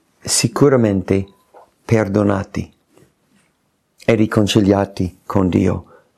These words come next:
per avere la vita eterna. Come possiamo avere la vita eterna?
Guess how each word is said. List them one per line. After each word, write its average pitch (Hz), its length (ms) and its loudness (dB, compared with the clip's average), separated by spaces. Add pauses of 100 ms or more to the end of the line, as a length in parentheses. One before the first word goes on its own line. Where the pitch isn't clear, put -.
(120)
per 107 140 2
avere 98 300 0
la 101 120 -2
vita 87 260 -2
eterna. 87 500 -8 (3000)
Come 185 540 2
possiamo 165 560 0
avere 160 280 0
la 156 120 2
vita 151 240 -2
eterna? 147 640 -2